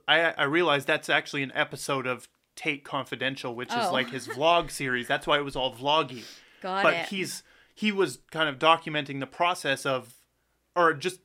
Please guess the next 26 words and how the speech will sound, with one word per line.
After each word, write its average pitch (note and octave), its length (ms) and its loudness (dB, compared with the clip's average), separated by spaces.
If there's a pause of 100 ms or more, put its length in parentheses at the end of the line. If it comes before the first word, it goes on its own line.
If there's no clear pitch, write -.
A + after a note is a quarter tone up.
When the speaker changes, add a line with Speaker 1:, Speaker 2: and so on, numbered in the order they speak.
(140)
Speaker 1:
behind E3 440 2
the D3+ 40 -6
scenes E3 440 -6
of A#2+ 240 -8
being D3+ 340 -4
such D3 380 -2
a C#3+ 60 -2
wanted C3 680 -4
figure C#3 460 -4
for C3 260 -6
an B2 80 -4
interview. C#3+ 500 -4 (440)
And, C#3 160 2
like, C3+ 220 0
he D3 100 -14
started F3+ 400 2
the C3+ 80 -6
video D3 440 2
and C3+ 120 -4
this B2+ 140 -10
Vice D3 420 0
reporter E3 500 0
just C#3+ 320 -10 (360)
spam E3 480 -2
calling C3 380 -2
him. A#2+ 320 -8